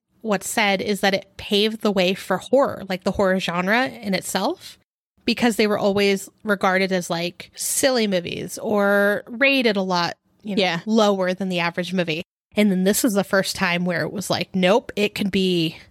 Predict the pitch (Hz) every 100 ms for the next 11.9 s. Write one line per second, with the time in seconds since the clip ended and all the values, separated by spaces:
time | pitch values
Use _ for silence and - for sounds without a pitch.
0 | _ 196 160 190 196 190 - 180 175 -
1 | - - - _ - 190 196 180 175 156
2 | - - 330 311 226 180 - - - 220
3 | 196 196 185 180 190 170 208 175 - 180
4 | 185 - 180 208 214 - 160 214 208 196
5 | 202 285 208 - _ _ _ _ _ -
6 | 233 220 220 208 202 - 240 233 320 -
7 | 247 226 220 202 - - - 247 220 202
8 | 220 208 - 202 190 190 185 165 175 -
9 | - - - 240 269 294 254 226 247 -
10 | 233 - 208 202 190 165 180 - 202 190
11 | 180 180 - - 196 - 180 262 -